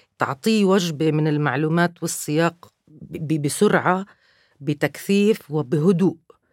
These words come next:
وبدك تاخدي بعين الاعتبار كل الصور النمطية الموجودة عن العرب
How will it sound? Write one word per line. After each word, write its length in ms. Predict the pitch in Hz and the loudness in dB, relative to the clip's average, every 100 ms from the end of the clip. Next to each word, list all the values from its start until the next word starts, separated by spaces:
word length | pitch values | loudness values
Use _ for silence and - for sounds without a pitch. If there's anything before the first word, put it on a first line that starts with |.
| _ _ | _ _
وبدك 420 | - 170 - 180 - | -8 -8 0 -2 2
تاخدي 360 | 220 214 - | 2 2 0
بعين 260 | 165 151 180 | 2 2 2
الاعتبار 720 | 147 147 - 143 165 175 175 | 2 -2 -2 0 2 2 2
كل 300 | 170 202 208 | 0 0 2
الصور 400 | 208 - 196 170 | 0 0 2 2
النمطية 560 | 160 160 156 151 180 160 | 2 0 -2 -2 -2 0
الموجودة 680 | 156 147 143 156 156 156 123 | 0 -2 -2 -4 -4 -4 -2
عن 180 | 139 | -2
العرب 400 | 147 117 135 151 | -2 0 0 0